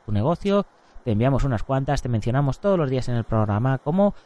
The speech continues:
al Centro Deportivo Guggenheim Kidoyo en Yuncos, Toledo, la Escuela Busido en Montrobe, Oleiros, Ángel Ruiz Gym en Las Rozas, Madrid, el Maestro Internacional Joaquín Valera de Janminyo Hapkido en Valencia y Castellón, nuestro programa hermano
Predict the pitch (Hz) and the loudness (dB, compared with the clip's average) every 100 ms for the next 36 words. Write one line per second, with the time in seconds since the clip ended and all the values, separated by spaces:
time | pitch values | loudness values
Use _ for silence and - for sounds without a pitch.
0 | - - _ 110 - 123 113 104 104 - | -20 -20 _ 0 2 2 0 0 -2 0
1 | 117 107 101 113 - 107 143 165 117 123 | 2 2 2 -2 -2 -2 2 0 0 -2
2 | 143 190 - 104 135 180 180 107 - 117 | 0 0 0 -2 0 0 0 -2 0 0
3 | 104 185 143 190 214 107 95 131 147 110 | 0 0 0 2 0 -2 -2 0 0 0
4 | 131 170 175 - 202 220 202 156 120 120 | 0 0 -2 -4 -4 -2 -2 0 -2 -2
5 | 151 175 - 104 98 113 120 147 113 101 | -2 -4 -4 -2 0 0 0 0 0 2
6 | 139 160 - - - - - 110 123 151 | 2 0 -6 -16 -20 -18 -8 -2 0 0
7 | 135 123 117 123 143 113 - 131 110 95 | 0 0 0 0 0 -2 -2 0 2 2
8 | 113 165 - 101 123 131 104 90 - 127 | 2 0 0 0 0 0 2 2 2 -2
9 | 170 117 123 123 107 143 110 110 151 156 | 0 0 0 -2 -2 -2 0 0 0 -4
10 | - - - 107 - - 110 170 175 147 | -12 -20 -8 -6 -4 -4 -2 0 0 0
11 | 131 110 | 0 -2